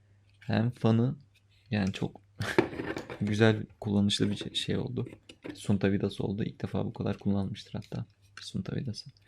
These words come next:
Ee, tabii ben işlemi bitirdikten sonra buraları, e, sıcak silikonla,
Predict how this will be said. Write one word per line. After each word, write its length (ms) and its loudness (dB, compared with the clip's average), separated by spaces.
Ee, 360 -4
tabii 280 4
ben 180 6
işlemi 360 2
bitirdikten 440 2
sonra 260 4
buraları, 480 2
e, 440 0
sıcak 400 0
silikonla, 500 -2